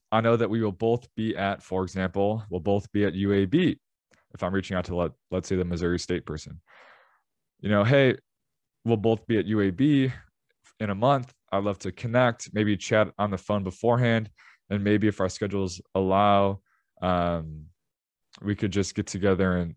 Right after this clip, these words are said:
and, and talk some shop, you know, hear your story and your journey."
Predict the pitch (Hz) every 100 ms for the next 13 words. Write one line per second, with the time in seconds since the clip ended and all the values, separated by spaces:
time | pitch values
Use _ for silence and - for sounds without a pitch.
0 | _ 87 85 85 80 _ _ _ 87 90
1 | 85 101 98 92 - 101 95 92 _ _
2 | - 95 87 98 95 90 - - 92 90
3 | 87 85 80 95 101 92 78